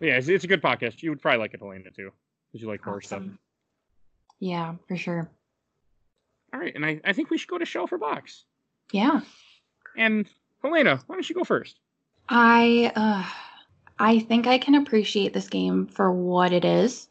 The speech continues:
Speaker 2: Um, and I think that at the time that it came out, it was probably really, well, it definitely was really transformative. And we can see that with how it's ranked in all of these different, like, top one hundred games of all time and all of that. And it,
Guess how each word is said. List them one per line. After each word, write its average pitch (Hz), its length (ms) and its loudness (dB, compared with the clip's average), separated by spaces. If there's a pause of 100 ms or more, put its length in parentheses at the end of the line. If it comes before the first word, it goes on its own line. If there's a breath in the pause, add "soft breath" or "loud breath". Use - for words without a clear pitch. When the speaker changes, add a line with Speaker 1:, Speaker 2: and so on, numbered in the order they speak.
(500)
Speaker 2:
Um, 180 500 4 (540)
and 196 100 2
I 185 60 2
think 190 220 2
that 185 360 4 (720)
at 185 200 2
the 208 100 -4
time 185 280 -2
that 185 120 -2
it 180 100 -6
came 185 200 -6
out, 180 380 -2
it 196 200 -6
was 185 340 -6 (100)
probably 185 480 2
really, 175 680 -2 (320)
well, 196 180 6
it 185 120 2
definitely 226 380 4
was 180 280 -8
really 175 160 -6
transformative. 196 560 -8
And 190 140 -6
we 190 80 -4
can 190 160 -6
see 180 160 -6
that 180 300 0
with 190 200 -6
how 185 220 -4
it's - 200 -8
ranked 165 360 -2
in 170 60 -4
all 165 200 2
of 170 100 -2
these 151 360 -4
different, 156 440 -4
like, 147 240 -2
top 151 240 -2
one 165 120 -2
hundred 170 220 -6
games 160 280 -6
of 165 60 -8
all 151 160 2
time 156 300 0
and 151 80 -2
all 147 140 0
of 147 60 -8
that. - 240 0
And 185 180 -2
it, 165 240 -2